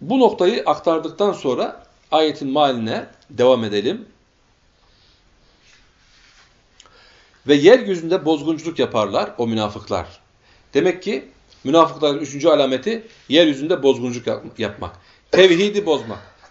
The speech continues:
akrabalık <coughs> ilişkilerini bozmak ve yeryüzünde bozgunculuk yapmak. İşte münafıkların üç tane alameti burada sayıldı. Ee, bu tür insanlarda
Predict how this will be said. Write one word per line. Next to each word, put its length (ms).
akrabalık 680
<coughs> 0
ilişkilerini 500
bozmak 360
ve 80
yeryüzünde 560
bozgunculuk 480
yapmak. 320
İşte 440
münafıkların 640
üç 140
tane 180
alameti 440
burada 200
sayıldı. 420
Ee, 160
bu 300
tür 240
insanlarda 880